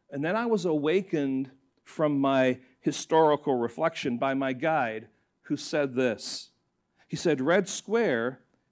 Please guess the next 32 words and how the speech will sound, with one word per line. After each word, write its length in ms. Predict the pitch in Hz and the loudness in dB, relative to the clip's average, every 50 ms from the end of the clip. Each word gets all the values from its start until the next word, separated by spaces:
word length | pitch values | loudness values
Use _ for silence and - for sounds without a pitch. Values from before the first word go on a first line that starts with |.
| _ - | _ 0
is 200 | - 175 165 - | 2 2 2 0
considered 600 | - - - 135 - - - 208 196 175 165 - - | -2 -8 -8 -8 -6 -2 0 0 0 0 -4 -8 -8
to 100 | - 127 | -14 -10
be 180 | 120 143 139 | -6 -4 -4
the 140 | 135 120 131 | -4 -4 -6
heart 360 | 120 - - 151 139 135 - | -8 -8 -6 -6 -6 -6 -6
of 120 | - 113 117 | -10 -16 -18
the 60 | - | -18
Kremlin." 480 | - - - 175 165 156 139 113 92 - _ _ _ _ _ _ _ _ _ _ _ _ _ _ _ _ _ _ _ _ _ _ _ _ _ _ _ _ _ _ _ _ _ _ | -18 -12 -8 -6 -6 -4 -6 -6 -8 -12 _ _ _ _ _ _ _ _ _ _ _ _ _ _ _ _ _ _ _ _ _ _ _ _ _ _ _ _ _ _ _ _ _ _
And 120 | - 143 151 | -6 -6 -6
he 40 | 147 | -4
says 280 | - 180 165 160 135 | -4 -4 -4 -4 -4
the 60 | 147 | -6
Kremlin 560 | 143 - - 220 226 247 233 202 170 151 147 147 | -8 -4 0 0 0 2 0 0 0 -2 -2 -4
is 180 | - 151 - | -6 -10 -10
considered 400 | - - 139 - - 165 147 139 | -10 -10 -10 -6 -4 -4 -4 -4
to 80 | 139 131 | -6 -6
be 380 | 127 143 139 139 131 131 131 - - _ _ _ _ _ _ - | -4 -2 0 0 0 0 -2 -8 -20 _ _ _ _ _ _ -12
the 80 | 131 | -12
heart 320 | - - - 156 143 139 131 | -10 -6 -4 -2 -2 0 -2
of 100 | 123 117 | -4 -4
Moscow. 540 | 147 151 160 170 - - - - 104 - _ _ _ _ _ _ _ _ _ _ _ _ _ _ _ _ _ _ _ _ _ _ _ _ _ _ - | -4 -4 -4 -4 -4 -8 -16 -18 -20 -20 _ _ _ _ _ _ _ _ _ _ _ _ _ _ _ _ _ _ _ _ _ _ _ _ _ _ -12
And 180 | - 131 127 | -8 -6 -2
Moscow 680 | 143 185 226 269 262 - - - 147 135 127 127 131 | 0 0 0 0 0 -4 -6 -6 -4 -2 -2 -2 -2
is 200 | - - 135 - | -4 -6 -8 -10
considered 400 | - - 131 120 - 160 139 131 | -8 -12 -12 -8 -6 -6 -6 -6
to 80 | 123 117 | -6 -8
be 280 | 113 139 127 120 120 110 | -6 -4 -4 -4 -4 -6
the 200 | - 117 123 110 | -6 -8 -10 -10
heart 460 | - - 151 127 113 104 92 - _ _ _ _ _ _ _ _ _ _ _ - | -6 -2 -2 0 0 -2 -4 -8 _ _ _ _ _ _ _ _ _ _ _ -10
of 140 | 131 117 113 | -10 -8 -4
Russia. 540 | 127 139 143 143 139 - - 117 92 87 | -2 0 0 0 -2 -4 -10 -10 -12 -14